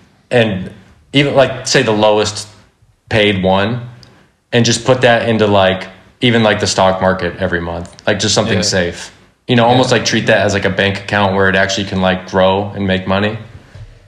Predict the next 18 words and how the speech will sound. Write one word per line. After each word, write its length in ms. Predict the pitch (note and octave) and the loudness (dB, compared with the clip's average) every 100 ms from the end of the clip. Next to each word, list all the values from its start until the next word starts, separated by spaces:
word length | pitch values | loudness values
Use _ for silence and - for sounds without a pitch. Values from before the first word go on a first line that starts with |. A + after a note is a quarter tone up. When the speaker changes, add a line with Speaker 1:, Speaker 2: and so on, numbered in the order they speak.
| - - | -6 2
Speaker 1:
And 120 | F#3+ | 4
I'm 80 | F#3+ | 4
not, 120 | E3 | 2
like, 140 | C#3+ | 0
some 140 | - B2 | -2 -2
fucking 420 | B2 G#2+ G#2+ G2+ | 0 0 0 -2
financial 480 | G#2+ G2 G2 F#2+ G2+ | 0 2 0 0 0
dude. 200 | G2 G2+ | 2 2
I 100 | G#2 | 2
hate, 400 | G2 G2+ G2+ G2+ | 0 -2 -2 -2
I 160 | G#2+ | 0
actually 240 | A#2+ - G2+ | 2 0 0
don't 200 | G#2+ G2+ | 0 0
even 180 | F#2+ F#2+ | -2 0
like 220 | F#2 F#2 - - _ _ _ - | 0 -2 -8 -20 _ _ _ -2
talking 360 | G2 F#2 G#2 | 0 2 0
like 240 | G#2 G#2 G2+ | 0 0 0
this 320 | A2 G#2+ | 0 0